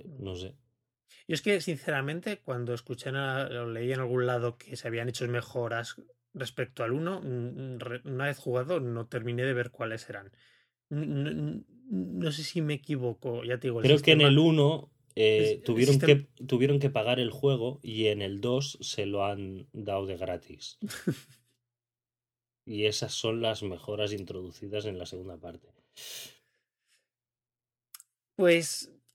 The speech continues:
Speaker 2: eh, lo que estamos diciendo, Joan, en conclusión, al fin y al cabo es co-, como
Speaker 1: <laughs>
Speaker 2: sí, sí, sí, es el juego como un, como juego de rol es un juego simplón y, y mediocre,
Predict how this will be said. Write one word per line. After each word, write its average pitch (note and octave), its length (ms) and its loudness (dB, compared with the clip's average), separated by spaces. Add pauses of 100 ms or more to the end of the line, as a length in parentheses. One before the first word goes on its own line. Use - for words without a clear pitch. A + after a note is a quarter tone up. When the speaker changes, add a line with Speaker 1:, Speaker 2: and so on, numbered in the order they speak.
(260)
Speaker 2:
eh, - 220 -10
lo G3 100 -6
que F3+ 60 -2
estamos E3+ 260 0
diciendo, D3+ 260 2
Joan, B2+ 200 2
en B2 100 0
conclusión, C3 460 0
al B2 100 0
fin D3 120 -4
y - 40 0
al D3 60 2
cabo E3 240 6
es D#3+ 120 4
co-, F3+ 140 4 (240)
como D3+ 360 4 (480)
Speaker 1:
<laughs> - 500 -20
Speaker 2:
sí, D3 340 -4
sí, D3 200 -4
sí, C3 280 -4
es D3+ 160 -8 (560)
el F3+ 120 -6
juego G3 240 4
como F3+ 220 4
un, E3 160 2
como C3+ 260 0
juego D3+ 400 4
de C3+ 160 4
rol C#3 320 0
es A#2+ 200 -4
un C3 100 -6
juego C#3 540 -2 (260)
simplón C#3 760 -2
y, A2 640 -10 (180)
y C3+ 40 -10
mediocre, A#2+ 760 -6